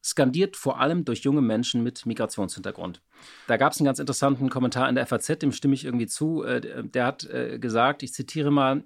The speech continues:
"Das größte Scheitern im Kampf gegen den alten wie neuen Antisemitismus gab es schon, bevor er sich ohne Scheu auf den Straßen zeigte." Er sprach davon, dass in vielen Fällen die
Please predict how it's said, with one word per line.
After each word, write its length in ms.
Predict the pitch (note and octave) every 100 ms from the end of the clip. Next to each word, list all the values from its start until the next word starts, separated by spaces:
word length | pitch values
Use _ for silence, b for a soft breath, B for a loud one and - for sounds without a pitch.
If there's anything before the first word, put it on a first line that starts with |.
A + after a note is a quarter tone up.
| _
"Das 240 | A#2+ C3 -
größte 400 | E3+ A3 - E3+
Scheitern 400 | - E3+ D#3+ C#3+
im 180 | C3 -
Kampf 420 | D3+ B2 - -
gegen 180 | B2+ A#2+
den 140 | A#2+
alten 420 | G#2+ C3 D3+ C#3+
wie 80 | A#2+
neuen 320 | A#2+ B2 B2+
Antisemitismus 920 | A#2 A#2 A2 A2+ - D3+ - D3 - b b b
gab 240 | B2+ B2+ D3+
es 80 |
schon, 220 | - C#3+ C3
bevor 300 | A#2+ D#3 C#3
er 40 |
sich 220 | B2+ -
ohne 200 | C#3+ E3+
Scheu 420 | D#3+ - B2+ C3+ C#3+ b b
auf 100 | C3+
den 140 | C#3+
Straßen 480 | C#3 D3+ A2+ C#3+ A#2+
zeigte." 460 | - G#2 G2+ - G#2 _ B B B B B -
Er 60 |
sprach 240 | - D3 E3
davon, 260 | F#3 E3
dass 160 | D3+ C#3+
in 80 | C#3+
vielen 260 | F3 F#3
Fällen 300 | F3 D#3+ D#3
die 260 | C#3+ C3